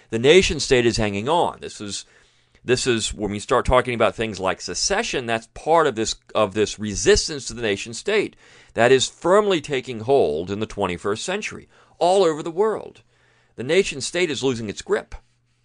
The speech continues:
And what he says is gonna replace it is what he calls the market state. The market state.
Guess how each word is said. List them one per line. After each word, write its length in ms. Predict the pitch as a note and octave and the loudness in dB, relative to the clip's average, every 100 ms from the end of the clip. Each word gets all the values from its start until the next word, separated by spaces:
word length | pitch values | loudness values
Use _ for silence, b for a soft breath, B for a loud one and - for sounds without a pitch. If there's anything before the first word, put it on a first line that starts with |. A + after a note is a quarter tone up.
| _ _ _ b b | _ _ _ b b
And 120 | B2+ | -2
what 180 | D3+ D#3 | 0 0
he 140 | A#3 | -2
says 260 | B3+ G#3+ D#3 | -2 0 0
is 100 | C3+ | 2
gonna 160 | C3 | 2
replace 440 | A#2 G#2 - G2 F#2+ | 0 -2 0 0 0
it 100 | G#2+ | -2
is 180 | G#2 - | -4 -4
what 140 | A#2+ | -2
he 80 | B2+ | -2
calls 340 | - F2+ F2+ - | -2 0 0 -2
the 80 | |
market 520 | C3+ C#3 F3+ B3+ - - | -2 2 2 2 -2 -10
state. 460 | - F#2 - - _ _ _ _ _ _ _ _ _ _ _ _ _ _ _ _ _ _ _ - - | -10 -10 -10 -20 _ _ _ _ _ _ _ _ _ _ _ _ _ _ _ _ _ _ _ -16 -10
The 80 | G2+ | 2
market 360 | A2+ C3 - | 4 4 2
state. 340 | - - - | -6 -6 -6